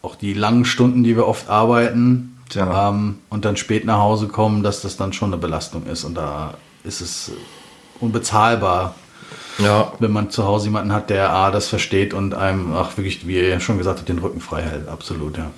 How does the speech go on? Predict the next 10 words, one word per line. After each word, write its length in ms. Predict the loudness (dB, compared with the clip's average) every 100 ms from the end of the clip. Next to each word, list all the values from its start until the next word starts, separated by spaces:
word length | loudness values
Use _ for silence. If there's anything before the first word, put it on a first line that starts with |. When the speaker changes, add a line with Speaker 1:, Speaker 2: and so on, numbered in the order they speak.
| -6 2
Speaker 3:
Ja, 300 | 4 4 2
es 140 | 0
gibt 360 | -2 -2 -6 -2
ja 120 | 0 0 -4 -12 -20 -20 -2
wirklich 500 | -2 0 0 -2 -6 -16 _ -2
Projekte, 680 | 2 4 2 0 -2 -2 -4 -18 -20 -20 -20 -20 -20 -20 -20 -4
da 220 | 0 2
war 280 | 2 0 0
das 180 | 0 -2
Büro 500 | 0 0 2 2